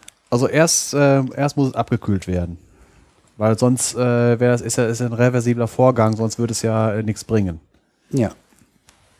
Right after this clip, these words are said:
Speaker 2: Man, man nutzt sozusagen die Abkühlung gegenüber der normalen Kälte, weil das Zeug ja dann sehr heiß ist, wenn man's, äh, verdichtet hat.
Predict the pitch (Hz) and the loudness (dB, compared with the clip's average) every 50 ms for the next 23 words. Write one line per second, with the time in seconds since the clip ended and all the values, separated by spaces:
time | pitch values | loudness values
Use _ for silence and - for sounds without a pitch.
0 | _ _ _ _ _ _ _ _ _ _ _ _ _ _ - - - - _ - | _ _ _ _ _ _ _ _ _ _ _ _ _ _ -20 -20 -20 -20 _ -20
1 | - - - _ _ - 127 120 120 117 120 123 127 131 131 156 170 - - - | -20 -20 -20 _ _ -2 -2 0 0 0 0 0 2 4 4 2 2 0 -4 0
2 | - 151 139 - - 143 131 123 127 131 131 135 139 143 147 139 131 - - - | 2 2 2 2 -2 -6 0 2 4 4 4 2 0 -2 -4 -4 -6 -10 -16 -10
3 | 131 131 123 120 117 - 127 127 - - - 160 - - - - 185 185 165 165 | -8 -6 -6 -6 -6 -4 -4 -4 -4 0 -2 -2 -2 -2 -6 0 0 2 2 2
4 | 160 160 143 - 147 139 135 143 131 147 147 156 143 139 127 123 120 120 117 120 | 0 0 -2 -2 -2 -2 -2 -2 -4 0 0 2 2 4 2 2 2 2 2 2
5 | 127 127 123 120 - 139 151 165 175 135 123 120 120 113 - - - 127 123 - | 2 2 0 0 0 0 0 2 2 0 2 2 2 0 0 -2 0 -2 0 0
6 | - 123 110 117 113 110 107 107 98 107 110 107 104 - - 101 113 127 - 156 | -2 -2 0 0 -2 -2 -2 -4 -6 -4 -4 -4 -4 -2 -4 -4 -4 -4 -6 -10
7 | 151 - 160 151 151 151 147 147 - - - 139 139 135 - - 139 - - 143 | -8 -6 -4 -4 -4 -4 -6 -6 -8 -10 -8 -6 -6 -6 -4 -4 -6 -4 -4 -8
8 | 139 - - 135 - - 135 127 131 131 - - | -6 -6 -8 -8 -2 2 2 2 2 0 -4 -20